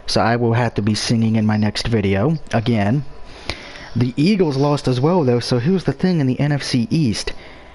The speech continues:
That division's now wide open again. Before, after week three, you could, it was a two-team race.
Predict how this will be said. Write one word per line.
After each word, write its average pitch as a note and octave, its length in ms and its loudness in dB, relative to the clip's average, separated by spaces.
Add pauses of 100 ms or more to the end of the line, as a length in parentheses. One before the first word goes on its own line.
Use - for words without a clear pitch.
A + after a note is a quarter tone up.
(220)
That C#3 320 0
division's D3 520 0
now C3+ 200 0
wide B2 240 2
open B2+ 260 0
again. G2 320 0
Before, D3+ 720 0 (560)
after D#3 300 0
week C#3 160 2
three, - 180 0
you C3+ 100 2
could, A#2+ 300 0
it B2 60 2
was A#2+ 160 0
a A2 40 0
two-team A#2+ 440 0
race. - 420 -4